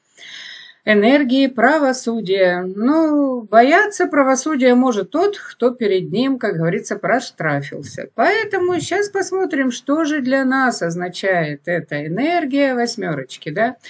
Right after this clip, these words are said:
Что для нас восьмёрка? Восьмёрка для нас — это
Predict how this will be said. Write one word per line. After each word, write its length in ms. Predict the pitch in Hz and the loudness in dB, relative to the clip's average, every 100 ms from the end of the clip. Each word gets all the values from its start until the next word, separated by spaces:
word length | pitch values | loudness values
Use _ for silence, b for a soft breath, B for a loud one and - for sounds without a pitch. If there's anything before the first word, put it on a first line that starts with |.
| B B B B _ | B B B B _
Что 480 | - - 320 240 165 | -14 -2 2 2 2
для 200 | 180 190 | 0 0
нас 400 | 247 339 - - | 2 0 -4 -12
восьмёрка? 640 | 202 220 - 180 143 143 151 | -4 -4 -4 -6 -6 -6 -6
Восьмёрка 640 | 202 202 277 403 403 311 | -4 0 0 0 0 0
для 180 | 254 220 | 2 2
нас — 280 | 214 262 233 | 0 -2 -6
это 340 | 208 214 190 | -4 -2 -2